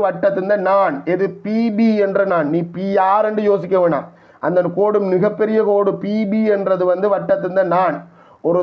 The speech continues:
தொடலியாலும் அந்த நாணாலும் உண்டாக்கப்படுகின்ற கோணத்தை பற்றி யோசிச்சு என்றாலே ஐடியா வந்துடும். தொடலியாலும் நாணாலும் உண்டாக்கப்படுகின்ற கோணம். இந்த நாணை நாங்கள் இந்த பெரிய நாணா கருதணும். இந்த நாணை இந்த கருதினோம்னா இந்த நான் இந்த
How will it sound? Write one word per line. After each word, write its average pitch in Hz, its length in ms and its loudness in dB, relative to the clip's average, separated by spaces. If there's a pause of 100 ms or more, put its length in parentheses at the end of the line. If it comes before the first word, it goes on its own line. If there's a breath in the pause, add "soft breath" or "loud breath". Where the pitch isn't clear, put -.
(120)
தொடலியாலும் 240 880 2 (360)
அந்த 190 160 -2 (120)
நாணாலும் 226 720 2 (140)
உண்டாக்கப்படுகின்ற 214 1120 0 (100)
கோணத்தை 196 460 0
பற்றி 190 160 0 (100)
யோசிச்சு 175 400 -2
என்றாலே 175 300 2 (100)
ஐடியா 175 320 2
வந்துடும். 131 320 -4 (460 soft breath)
தொடலியாலும் 202 800 2 (100)
நாணாலும் 196 680 0
உண்டாக்கப்படுகின்ற 180 960 0 (100)
கோணம். 170 380 0
இந்த 175 160 0 (100)
நாணை 220 400 2
நாங்கள் 208 320 2
இந்த 175 200 -4
பெரிய 208 180 0 (100)
நாணா 196 220 2
கருதணும். 175 420 0 (360 loud breath)
இந்த 170 120 2 (120)
நாணை 220 340 2 (100)
இந்த 214 180 0
கருதினோம்னா 196 580 0 (100)
இந்த 190 120 0 (120)
நான் 196 280 2
இந்த 185 120 0